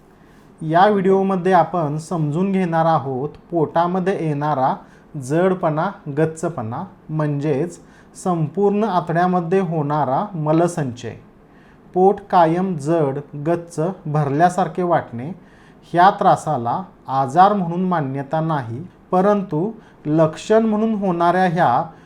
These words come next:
पोटामध्ये अनेक वर्षापासूनच्या जडपणाच्या, गच्चपणाच्या त्रासाने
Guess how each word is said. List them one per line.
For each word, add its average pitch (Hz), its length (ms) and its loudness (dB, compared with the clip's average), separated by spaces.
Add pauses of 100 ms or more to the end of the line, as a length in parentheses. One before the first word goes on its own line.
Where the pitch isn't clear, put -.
(260)
पोटामध्ये 185 720 2
अनेक 180 480 -2
वर्षापासूनच्या 165 1200 -2
जडपणाच्या, 143 920 -2 (180)
गच्चपणाच्या 165 880 -2
त्रासाने 143 800 -4